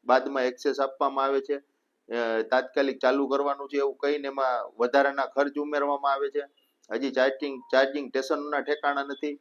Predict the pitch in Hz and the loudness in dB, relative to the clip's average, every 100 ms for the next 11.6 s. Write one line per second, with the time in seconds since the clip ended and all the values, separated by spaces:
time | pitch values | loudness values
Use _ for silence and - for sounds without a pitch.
0 | _ _ _ 127 123 143 139 151 - 151 | _ _ _ -4 -2 -2 0 -2 0 0
1 | 160 - 160 143 151 151 151 151 151 147 | 0 0 -2 0 0 2 0 0 0 0
2 | 147 147 131 135 139 135 151 151 131 123 | -2 -2 0 0 -2 0 0 2 2 4
3 | 143 139 147 - 147 143 139 - - 139 | 2 0 -4 0 -2 0 -2 -4 -2 2
4 | 143 131 135 139 127 143 127 110 _ - | 4 2 0 -4 -4 -4 -6 -8 _ -6
5 | 139 139 123 120 123 113 110 - _ _ | -4 -2 0 0 -2 -4 -6 -14 _ _
6 | 135 165 180 143 143 147 127 - 101 - | 0 2 2 2 2 4 4 4 -6 -10
7 | _ _ - _ - 131 127 165 151 190 | _ _ -20 _ 0 2 4 4 4 4
8 | 202 196 180 165 156 135 120 117 113 - | 4 2 2 0 0 -2 0 -2 -2 -2
9 | 175 190 170 170 160 143 123 131 127 110 | 0 2 2 4 4 2 -4 -6 -8 -4
10 | 104 107 120 139 131 135 170 165 156 160 | -4 -4 -4 -2 -2 -2 -2 0 0 -2
11 | 160 147 123 113 - | 0 0 0 -6 -14